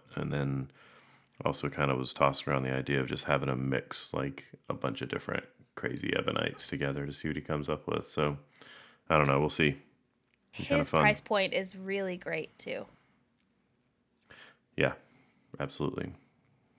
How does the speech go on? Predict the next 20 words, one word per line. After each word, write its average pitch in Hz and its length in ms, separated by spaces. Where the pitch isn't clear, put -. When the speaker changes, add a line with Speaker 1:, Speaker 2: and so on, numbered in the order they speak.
Speaker 2:
That's 220 300
like 247 200
a 185 140
Speaker 1:
Fun. - 260
Speaker 2:
Price 226 240
point 226 240
for 202 120
me 190 180
where 185 140
I'm 180 120
like, 185 160
"Yep." - 120
So 247 360
it 254 200
takes 277 380
a 226 180
Jowo 214 320
number 196 280
six - 680
nib. 269 320